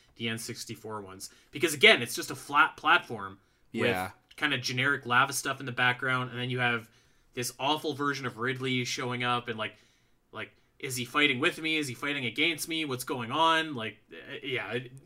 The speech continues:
Speaker 1: it did not work for me at all. This is a low point
Speaker 2: I was
Speaker 1: for
Speaker 2: gonna say,
Speaker 1: Metroid,
Speaker 2: if,
Speaker 1: I
Speaker 2: if,
Speaker 1: think.
Speaker 2: if Other M influenced this version of Smash so much, like, if you did the taunt, does, does Samus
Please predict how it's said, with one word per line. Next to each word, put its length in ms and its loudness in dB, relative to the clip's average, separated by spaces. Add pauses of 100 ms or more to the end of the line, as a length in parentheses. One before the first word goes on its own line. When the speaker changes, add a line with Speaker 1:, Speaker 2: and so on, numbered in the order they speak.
(100)
Speaker 1:
it 160 -2
did 160 0
not 240 0
work 200 -8
for 140 -14
me 160 -14
at 60 -14
all. 360 -14
This 140 -2
is 140 4
a 40 2
low 220 -2
point 380 -14
Speaker 2:
I 40 -4
was 80 -2
Speaker 1:
for 40 -2
Speaker 2:
gonna 80 2
say, 220 4
Speaker 1:
Metroid, 20 4
Speaker 2:
if, 100 -2
Speaker 1:
I 40 -4
Speaker 2:
if, 100 -4
Speaker 1:
think. 140 -8
Speaker 2:
if 180 0
Other 240 4
M 280 0
influenced 800 -4
this 180 -4
version 320 -4
of 80 -6
Smash 360 -4
so 100 -8
much, 300 -8
like, 320 -10
if 220 -8
you 80 -4
did 180 2
the 80 0
taunt, 360 -4
does, 260 -6
does 180 -4
Samus 500 -2